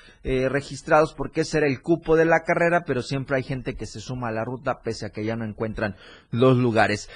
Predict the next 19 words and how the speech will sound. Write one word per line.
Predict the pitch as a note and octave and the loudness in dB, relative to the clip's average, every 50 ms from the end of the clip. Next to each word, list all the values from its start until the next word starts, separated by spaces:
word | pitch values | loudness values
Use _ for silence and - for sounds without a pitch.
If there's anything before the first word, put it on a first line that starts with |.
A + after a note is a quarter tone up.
| - - | -20 -8
Jorge | - - E3+ F#3 - - F#3 | 2 4 4 6 6 6 6
Luis | G3+ G#3+ B3+ B3+ G#3 - G3 | 8 8 6 6 4 2 0
Guízar, | E3+ D#3+ D#3 G#3+ B3+ B3+ - - F#3 E3 | -2 0 4 4 4 4 6 6 6 8
el | D#3+ D#3+ | 8 8
originario | D#3+ D#3+ D#3 - E3 F3 G#3 G#3+ A3 G#3 | 8 6 4 4 0 2 4 6 6 6
de | F#3 E3+ C#3 | 6 4 4
Comitán, | D3+ E3 D#3 D#3+ D#3 C3+ - G3+ G#3+ A#3 A#3+ B3 B3 B3+ A#3 - | 2 0 0 0 -2 4 6 8 8 8 8 6 4 0 -4 -4
fue | - - F3 G3+ G#3 A3 A3 - F#3 | -4 0 2 6 6 6 6 6 4
el | F3+ E3 | 2 4
ganador | D#3+ E3 D#3+ E3 E3+ F3 G#3+ B3 C4+ B3 | 4 2 4 4 4 6 6 8 8 8
en | A3+ F#3 | 8 6
la | E3+ - | 4 2
prueba | - F#3 G3 G3 F#3+ | 4 6 8 8 8
absoluta, | F3+ E3 - D#3+ D#3+ F#3+ A#3 A#3 - A3+ F#3+ | 6 6 4 2 4 4 4 2 2 0 0
que | - D#3 | 0 -2
fueron | C3+ D#3 F3 F#3 F#3+ F3+ | 0 2 2 2 2 2
los | E3 D#3 C3+ C3+ | 2 0 0 2
diez | D#3 F3 F#3+ F#3 | 2 2 2 0
kilómetros | - - E3+ E3+ F#3+ G3 G3 G3 F#3+ E3 F#3 F#3 F#3 - - | -2 -4 0 2 4 4 4 2 0 2 2 2 2 2 -2